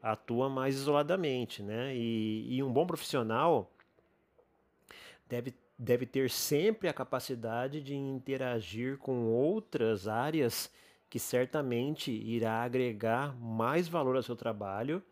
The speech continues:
e, com isso, contribuir para o sucesso da sua carreira. E, acima de tudo, sempre atuar com muita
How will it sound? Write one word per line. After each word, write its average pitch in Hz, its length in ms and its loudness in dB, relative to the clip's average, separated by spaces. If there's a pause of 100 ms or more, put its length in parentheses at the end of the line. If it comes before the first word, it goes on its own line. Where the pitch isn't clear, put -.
(680)
e, 117 80 -6
com 123 260 0
isso, 113 240 0
contribuir 135 680 0
para 120 220 2
o 120 40 -2
sucesso 127 840 -2 (220)
da 123 120 2
sua 123 220 -2
carreira. 120 560 0 (280)
E, 110 100 -4
acima 214 800 0
de 196 100 -4
tudo, 113 680 -2 (240)
sempre 143 580 -2
atuar 117 300 0
com 151 160 -4
muita 135 540 0